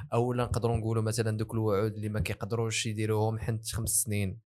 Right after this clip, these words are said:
حنت خمس سنين زعما ما كافياش، وعادي خاص، خاص يعطيهم فرصه اكثر، حنت يقدر واحد بنادم كيجيني بعض المرات يقدر يستعملها كاكسكيوز، فهمتي ديك اللعبة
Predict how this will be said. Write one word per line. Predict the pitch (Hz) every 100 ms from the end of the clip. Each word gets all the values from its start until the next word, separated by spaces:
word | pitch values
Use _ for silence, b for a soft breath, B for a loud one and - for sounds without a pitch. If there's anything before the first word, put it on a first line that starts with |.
| _ B B B B -
حنت | - 92
خمس | 98 95
سنين | - 104 95
زعما | 85 95
ما | 101
كافياش، | - 92 98 123 127 107
وعادي | 90 92 87 92 98 107
خاص، | 98 - - -
خاص | 95 -
يعطيهم | 90 95 95
فرصه | - - -
اكثر، | - 190 170
حنت | 175 165 - B B
يقدر | 156 180
واحد | 165 156 117 113
بنادم | 143 147
كيجيني | 139 123 127
بعض | 107
المرات | 123 120
يقدر | 110
يستعملها | 117 - 90 107
كاكسكيوز، | 98 107 - 80 -
فهمتي | 143 - 98
ديك |
اللعبة | -